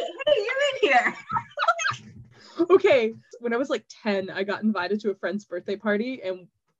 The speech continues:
Speaker 2: we decided to play hide and seek. I didn't really wanna play because I knew it was gonna end up being it. And I was like, "I'm terrible at, like, finding people."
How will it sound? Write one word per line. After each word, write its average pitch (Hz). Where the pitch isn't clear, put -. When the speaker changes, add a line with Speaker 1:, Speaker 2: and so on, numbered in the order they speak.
Speaker 2:
we 220
decided 196
to 208
play 202
hide 170
and 170
seek. 226
I 220
didn't 247
really 233
wanna 214
play 208
because 226
I 202
knew 220
it 226
was 233
gonna 226
end 214
up -
being 220
it. 208
And 190
I 190
was 214
like, 208
"I'm 254
terrible 233
at, 196
like, 220
finding 220
people." 185